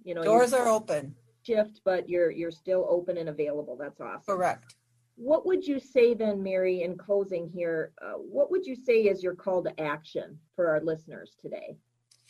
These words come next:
Speaker 2: I really want your listeners to know us and to know that we're here for them.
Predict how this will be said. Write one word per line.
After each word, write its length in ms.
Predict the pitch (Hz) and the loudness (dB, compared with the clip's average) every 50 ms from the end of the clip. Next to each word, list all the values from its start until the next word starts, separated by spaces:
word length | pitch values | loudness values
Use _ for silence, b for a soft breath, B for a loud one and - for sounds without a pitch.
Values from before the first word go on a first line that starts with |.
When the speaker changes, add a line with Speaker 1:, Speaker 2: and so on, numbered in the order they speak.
| B B B B B B B B B B B | B B B B B B B B B B B
Speaker 2:
I 100 | - 302 | 2 2
really 380 | 320 381 427 453 453 403 330 | 4 4 4 4 4 2 2
want 300 | 247 226 226 226 240 226 | 4 4 4 4 4 2
your 140 | 240 247 233 | 0 0 2
listeners 520 | 226 226 226 226 226 - 254 240 220 220 - | 4 4 2 2 0 0 0 0 0 -2 -2
to 140 | - - 208 | -6 -6 -4
know 460 | 196 190 185 180 180 180 180 175 175 | -4 -2 0 0 2 2 2 2 0
us 540 | - 135 - - - - - - - - - _ _ - | 0 -2 -6 -8 -12 -14 -12 -12 -12 -12 -14 _ _ -4
and 180 | 226 226 226 | -2 0 0
to 100 | 226 240 | 0 0
know 220 | 262 269 285 302 311 | 2 4 4 4 4
that 160 | 330 311 277 | 4 2 2
we're 140 | 247 233 220 | 2 -2 -4
here 320 | 226 - 240 220 214 220 | -4 -4 -4 -2 -2 -4
for 180 | 220 - 202 180 | -6 -8 -10 -6
them. 400 | 151 147 131 120 117 143 151 | -4 -4 -4 -4 -6 -10 -12